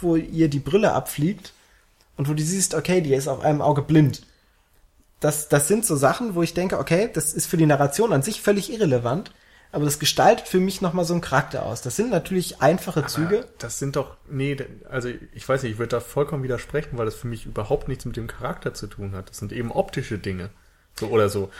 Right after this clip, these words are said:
Speaker 2: Also ich meine, dass sie nicht spricht, okay, das kann natürlich irgendwie
Speaker 1: Ja.
Speaker 2: in der Vergangenheit begründet liegen, aber dadurch, dass wir das nie erzählt bekommen, ist es für mich auch nicht vorhanden.
Speaker 1: Aber
Speaker 2: das Einzige,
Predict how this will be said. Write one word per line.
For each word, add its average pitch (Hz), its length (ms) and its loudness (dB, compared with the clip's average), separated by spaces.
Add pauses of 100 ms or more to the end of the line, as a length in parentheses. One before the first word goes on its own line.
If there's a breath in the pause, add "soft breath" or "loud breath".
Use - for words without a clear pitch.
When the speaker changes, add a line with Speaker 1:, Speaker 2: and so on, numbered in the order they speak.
(160 loud breath)
Speaker 2:
Also 117 80 -2
ich 107 80 -6
meine, 120 140 0
dass 120 140 0
sie 135 60 -4
nicht 120 160 -2
spricht, 165 440 -2
okay, 147 480 0 (1040 loud breath)
das - 460 -4 (260)
kann 156 200 -2
natürlich 139 460 -2
irgendwie 127 340 -2
Speaker 1:
Ja. - 160 -4 (280)
Speaker 2:
in 135 140 -2
der 123 80 0
Vergangenheit 123 540 -2
begründet 147 420 -2
liegen, 104 240 -6
aber 107 180 -4
dadurch, 117 240 0
dass 117 200 -4
wir 110 80 -4
das 107 240 -4 (140)
nie 170 260 0
erzählt 196 400 -2
bekommen, 127 400 -4 (720 soft breath)
ist - 200 -4
es 160 100 -2
für - 140 -4
mich 143 220 -2
auch 131 140 0
nicht 139 180 0
vorhanden. 143 520 -2
Speaker 1:
Aber 127 360 6
Speaker 2:
das - 180 -2
Einzige, 143 520 0